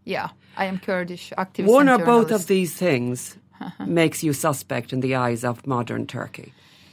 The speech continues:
Speaker 1: Yeah, you know, I think in, you know, as Kurdish people, we have an unforgivable sin in the eyes of Turkish state. We born as Kurds, you know, <laughs> really.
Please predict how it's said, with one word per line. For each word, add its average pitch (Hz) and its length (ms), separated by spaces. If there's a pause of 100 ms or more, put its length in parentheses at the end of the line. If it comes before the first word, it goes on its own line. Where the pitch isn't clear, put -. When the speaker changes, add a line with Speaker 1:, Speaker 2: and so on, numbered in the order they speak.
(160)
Speaker 1:
Yeah, 359 340
you 226 160
know, 185 340 (220)
I 233 240
think 269 440
in, 233 480 (260)
you 233 100
know, 196 120
as - 220
Kurdish 254 540
people, 233 460
we 202 120
have 202 160
an 190 140
unforgivable 185 880
sin 170 480
in 175 140
the 175 80
eyes 170 240
of - 480
Turkish - 340
state. 175 480
We 226 160
born 190 460
as - 160
Kurds, - 420
you - 60
know, 147 160 (380)
<laughs> - 300
really. 190 520